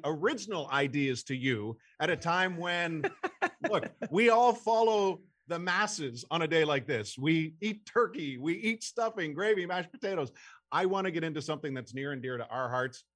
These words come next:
Speaker 1: and maybe more so mine than yours, but that's probably 'cause I'm gonna assume, based on the age difference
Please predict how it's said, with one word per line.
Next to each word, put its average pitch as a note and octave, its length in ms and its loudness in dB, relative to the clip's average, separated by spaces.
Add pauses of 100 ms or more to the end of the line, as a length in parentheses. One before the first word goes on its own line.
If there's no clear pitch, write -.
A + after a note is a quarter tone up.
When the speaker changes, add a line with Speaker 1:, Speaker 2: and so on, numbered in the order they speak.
(140)
Speaker 1:
and G#4 120 -10
maybe F#3 220 -2
more A#2+ 200 -2
so A#2 180 -8
mine G#2 240 -6
than G#2 120 -6
yours, A#2 300 -2
but G3+ 240 2 (320)
that's E3+ 180 -4
probably E3 280 -4
'cause D3 160 -10
I'm C3+ 140 -8
gonna C3+ 220 -6
assume, C3+ 540 -6 (220)
based C#3 240 -6
on B2+ 80 -6
the A#2 140 -4
age B2+ 220 -4
difference B2 560 -8